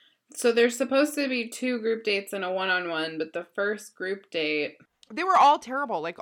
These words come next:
Speaker 2: all the dates were just fucking, nothing about them went good.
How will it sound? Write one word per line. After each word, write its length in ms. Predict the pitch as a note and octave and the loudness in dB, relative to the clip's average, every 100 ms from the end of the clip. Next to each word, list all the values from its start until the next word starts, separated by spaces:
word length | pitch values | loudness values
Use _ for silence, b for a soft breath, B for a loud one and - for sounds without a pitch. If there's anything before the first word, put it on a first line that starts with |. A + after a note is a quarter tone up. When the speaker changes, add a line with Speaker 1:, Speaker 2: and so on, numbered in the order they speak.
| - | -4
Speaker 2:
all 260 | F#3 A3 G#3+ | -2 0 -2
the 100 | G#3 | -6
dates 300 | G#3 G#3+ D#3+ | -10 -10 -14
were 80 | |
just 200 | D3+ D3+ | -16 -14
fucking, 440 | - E3+ C#3+ C3 D#3+ | -14 -14 -16 -20 -12
nothing 840 | G#3+ - A#3+ F#3+ E3+ D3+ C#3+ C3+ - | -12 -12 -16 -14 -16 -20 -20 -20 -20
about 440 | D#3+ D3 D#3+ F3 - | -20 -14 -12 -12 -14
them 160 | B2 A#2+ | -20 -18
went 300 | C3+ - C3 | -20 -20 _
good. 500 | A2+ C3 D2+ - F3+ | -16 -14 -14 -18 -20